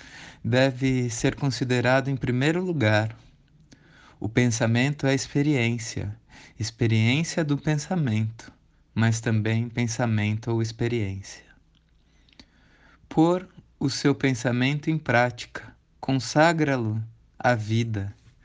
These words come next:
Eu penso, o pensamento revela-me. No entanto, ele é minha revelação,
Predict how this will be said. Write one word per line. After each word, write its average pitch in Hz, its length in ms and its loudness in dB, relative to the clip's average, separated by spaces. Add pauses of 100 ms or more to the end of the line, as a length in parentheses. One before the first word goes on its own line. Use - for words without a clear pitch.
(360)
Eu 165 140 0
penso, 131 680 -2 (720)
o 110 120 -6
pensamento 131 840 0
revela-me. 110 880 0 (380)
No 113 160 2
entanto, 113 800 0 (680)
ele 135 480 0
é 135 140 0
minha 135 320 0
revelação, 156 920 0